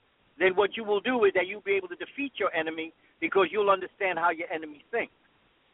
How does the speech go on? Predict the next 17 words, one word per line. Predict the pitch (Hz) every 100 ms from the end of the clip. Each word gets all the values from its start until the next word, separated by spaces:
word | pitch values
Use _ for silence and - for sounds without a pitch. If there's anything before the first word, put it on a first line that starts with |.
| _ _ _ _ _ _ _ _ _ _ _ _ _ _ _ _ _ _ _ _ _ -
Now, | 208 202 190 -
what | 190 220
we | 302
have | 233 -
to | 196
do | 208 190
is | 160
realize | 208 226 185 165 147 147 _ _ _ _ _ _ _ _ _ _ 147
that | 180 165 151 _ -
we | 156 247
have | 185
work | 151 226 -
that | 170 139
we |
have | 127 117 -
to | 117
do. | 87